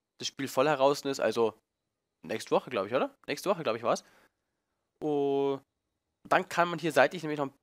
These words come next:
bisschen mehr verschönern. Eventuell mal gucken, ob man da hier auch den Boden noch ein bisschen anders einstellen, dass man von diesem Dings nicht mehr sieht, sondern eigentlich so wie hier auf so ein, ja, auch so eine Steinbodenplatte.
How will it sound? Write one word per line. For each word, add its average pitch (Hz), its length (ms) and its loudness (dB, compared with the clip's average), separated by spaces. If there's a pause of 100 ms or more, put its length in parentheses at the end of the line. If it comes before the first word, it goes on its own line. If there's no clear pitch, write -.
bisschen 202 420 -6
mehr 165 160 -4
verschönern. 151 560 -4 (300)
Eventuell 135 560 -2
mal 135 220 -6
gucken, - 260 -8
ob 123 100 -4
man 123 160 -2
da 123 60 -10
hier 131 160 -4
auch 120 60 -6
den 127 180 -12
Boden 139 240 -4
noch 160 60 -2
ein 147 60 -10
bisschen 151 260 -4
anders 147 260 -2
einstellen, 143 460 -2 (1400)
dass 120 180 -4
man 123 160 -2
von 127 180 -10
diesem 123 260 -10
Dings 139 200 -10
nicht 135 80 -8
mehr 123 100 -6
sieht, 143 200 -10
sondern 120 240 -4
eigentlich 127 340 -6
so 127 140 -12
wie 117 80 -12
hier 131 320 -4
auf 107 320 -8
so 107 180 -10
ein, 98 240 -16 (320)
ja, 104 260 -6 (560)
auch - 180 -8
so - 120 -14
eine 104 100 -12
Steinbodenplatte. 110 960 -6